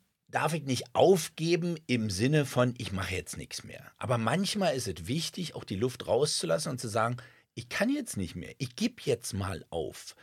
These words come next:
Weil erst dann wieder Raum entsteht, irgendwie neue Kraft zu tanken, einen neuen Blick zu entwickeln, was Neues zu machen. Und da kommt ja das zweite Beispiel, das ist, glaube ich, in der Persönlichkeitsentwicklung, ähm, Highlight Nummer eins, der Goldgräber.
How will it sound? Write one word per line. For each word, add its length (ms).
Weil 180
erst 300
dann 380
wieder 280
Raum 420
entsteht, 720
irgendwie 440
neue 400
Kraft 400
zu 140
tanken, 560
einen 200
neuen 400
Blick 360
zu 140
entwickeln, 580
was 160
Neues 400
zu 120
machen. 360
Und 140
da 60
kommt 280
ja 80
das 200
zweite 340
Beispiel, 480
das 180
ist, 160
glaube 280
ich, 120
in 80
der 80
Persönlichkeitsentwicklung, 1500
ähm, 420
Highlight 380
Nummer 420
eins, 500
der 120
Goldgräber. 840